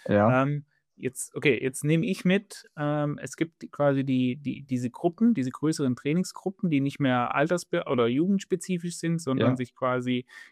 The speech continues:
Speaker 2: mehrere Altersbereiche zusammenfasst.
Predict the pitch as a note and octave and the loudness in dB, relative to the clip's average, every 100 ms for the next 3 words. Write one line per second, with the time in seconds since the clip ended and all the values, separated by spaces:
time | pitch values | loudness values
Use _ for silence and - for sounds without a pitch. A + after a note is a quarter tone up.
0 | - A#2+ C3+ B2+ C3 B2+ B2+ - B2+ C3 | -4 2 2 4 4 4 4 0 -4 -4
1 | - B2+ A2+ A2+ - G#2+ B2+ F#3 - F#3+ | -4 -4 -2 -4 -6 -2 0 0 -2 -2
2 | G#3+ - _ | -2 -4 _